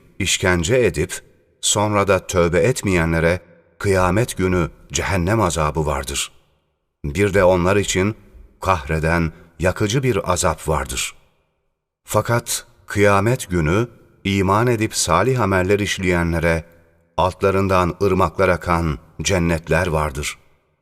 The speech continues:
İşte büyük kurtuluş ve saadet budur. Resulüm, muhakkak ki Rabbinin kıyamet gününü inkar edenleri azapla yakalaması elbette çok şiddetlidir.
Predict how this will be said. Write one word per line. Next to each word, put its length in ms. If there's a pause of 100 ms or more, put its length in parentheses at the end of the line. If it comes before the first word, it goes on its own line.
(480)
İşte 600 (280)
büyük 540
kurtuluş 680
ve 140
saadet 920
budur. 560 (1040)
Resulüm, 720 (600)
muhakkak 640
ki 300 (340)
Rabbinin 560 (400)
kıyamet 640
gününü 380
inkar 500
edenleri 560 (380)
azapla 560
yakalaması 840 (460)
elbette 500
çok 340
şiddetlidir. 800